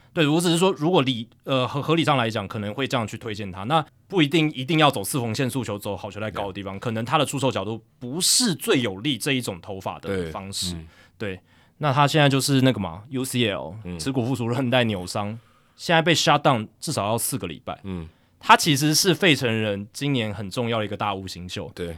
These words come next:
Speaker 1: 为他去年大家有空去看一下他小联盟数据，非常可怕。
Speaker 2: 嗯。
Speaker 1: 应该是全联盟真的是最顶尖的投手新秀。
Speaker 2: 对啊，而且他们还满二十岁。
Speaker 1: 对，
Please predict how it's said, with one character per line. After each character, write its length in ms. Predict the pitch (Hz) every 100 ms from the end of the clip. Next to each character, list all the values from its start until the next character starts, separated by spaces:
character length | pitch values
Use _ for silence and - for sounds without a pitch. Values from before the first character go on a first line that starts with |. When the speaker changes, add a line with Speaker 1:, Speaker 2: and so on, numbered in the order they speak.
| - 160
Speaker 1:
为 60 |
他 80 | 156
去 220 | 170 185
年 200 | 131 113 110
大 180 | 139
家 80 | 135
有 120 | 131
空 200 | - 131
去 120 | 113 -
看 140 | 135
一 40 |
下 120 | 110 110
他 60 |
小 140 | 107 90
联 100 | 90
盟 140 | 90
数 180 | 98 92
据， 120 | 95
非 100 | 110
常 100 | 107
可 140 | - -
怕。 200 | 104 90
Speaker 2:
嗯。 100 | 82 69 _ _ _ _ 160
Speaker 1:
应 60 | 165
该 120 | 196
是 140 | 202
全 180 | 160 131
联 100 | 131
盟 200 | 131 120
真 100 | 147
的 140 | 147
是 180 | 117 139 - _ _
最 140 | 202
顶 220 | - 95 92
尖 160 | 113
的 80 | 117
投 60 | 113
手 80 |
新 0 |
秀。 0 |
Speaker 2:
对 100 | 98
啊， 20 | 143
而 40 |
且 80 | 117
他 120 | 120
们 100 | 117
还 60 | 107
满 120 | 92
二 160 | 110 104
十 180 | - 73
岁。 260 | - 73 - _ -
Speaker 1:
对， 260 | 143 104